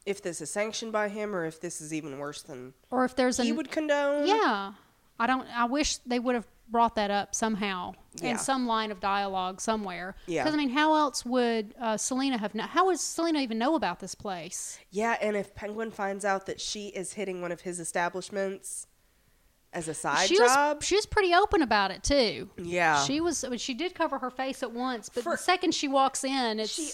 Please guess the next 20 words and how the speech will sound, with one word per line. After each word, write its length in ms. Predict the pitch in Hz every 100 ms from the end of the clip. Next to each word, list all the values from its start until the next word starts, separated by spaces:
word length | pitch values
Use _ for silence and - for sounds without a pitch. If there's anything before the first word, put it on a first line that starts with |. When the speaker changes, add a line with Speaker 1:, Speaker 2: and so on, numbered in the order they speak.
| 262
Speaker 1:
unco-, 360 | 262 262 269 254
yeah, 320 | 262 208 175
I 100 | 233
didn't 180 | 247 233
understand 460 | 220 190 202 180 151
that. 260 | 127 131 494 -
Speaker 2:
What? 120 | -
Speaker 1:
I 80 | 208
was 160 | 202 202
like, 100 | 349
Speaker 2:
What 160 | 427
was 160 | 453 359
Speaker 1:
"Okay." 40 | 359 226 190 190
Speaker 2:
the, 40 | 262
okay. 380 | - 254 247 247 - - 277
Aesthetic. 680 | 233 - - 240 254 - - - -
Speaker 1:
Yeah. 260 | 196 - 196 - - - - -
To 120 | 233
be 120 | 214
cool. 460 | 175 208 190 185